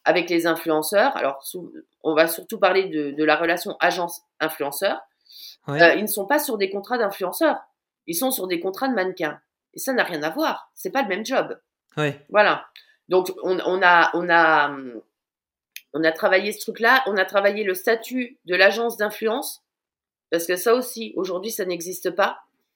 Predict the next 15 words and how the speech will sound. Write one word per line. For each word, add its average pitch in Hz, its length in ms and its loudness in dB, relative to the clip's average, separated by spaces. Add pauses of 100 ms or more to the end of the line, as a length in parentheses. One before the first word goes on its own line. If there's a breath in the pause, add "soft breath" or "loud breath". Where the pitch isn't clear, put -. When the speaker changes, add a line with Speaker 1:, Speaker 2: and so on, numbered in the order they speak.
(500)
Speaker 1:
Euh, 147 1120 6 (920)
et 185 140 6
on 190 140 4
a 190 80 8
travaillé 202 540 2
sur, 208 340 -2
euh, 160 840 6 (120)
ce - 140 -12
qu'on 196 180 -4
pourrait, 214 420 2
euh, 147 560 4
faire 214 280 4
avec 185 240 4
les 202 80 -4
plateformes. 190 640 -4